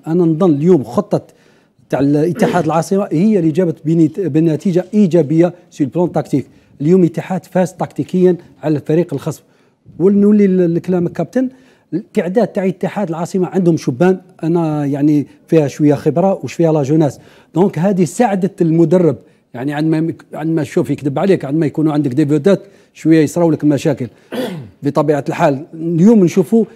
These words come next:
سي دي جوار، آه، جون، آه، عندهم لاعبين، آه، اللي لعبوا في المنتخب كيما شفنا اليوم محيوس في المستوى المطلوب، شفنا عودة شيتا في المستوى المطلوب، شفنا لاعب ممتاز وممتاز جدا هو اللاعب بوسليو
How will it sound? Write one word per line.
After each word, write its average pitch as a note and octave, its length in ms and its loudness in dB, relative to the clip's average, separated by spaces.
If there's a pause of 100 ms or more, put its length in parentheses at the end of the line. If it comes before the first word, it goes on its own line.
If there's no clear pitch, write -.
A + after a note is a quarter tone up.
(100)
سي - 140 0
دي E3 160 4
جوار، G#3+ 420 2 (300)
آه، F#3 180 -8
جون، D#3 320 4 (460)
آه، E3+ 200 2 (100)
عندهم F#3+ 420 2
لاعبين، F3 480 0 (100)
آه، D#3+ 440 -2 (100)
اللي F3 120 0
لعبوا E3+ 240 -2
في - 100 -4
المنتخب F#3 460 0
كيما E3 240 0
شفنا F3+ 260 -2
اليوم E3+ 240 2
محيوس A#3 460 2 (260)
في D3+ 80 -4
المستوى D#3+ 440 0
المطلوب، F#3 420 0 (160)
شفنا F3+ 300 -2
عودة D#3 320 0
شيتا B3 680 2
في - 60 -4
المستوى E3+ 460 2
المطلوب، F#3 340 2 (280)
شفنا G3+ 560 0
لاعب F3+ 440 2
ممتاز F#3+ 500 2
وممتاز F#3+ 600 2
جدا G3+ 380 0 (360)
هو F#3+ 180 6
اللاعب F#3 340 0
بوسليو F3 560 4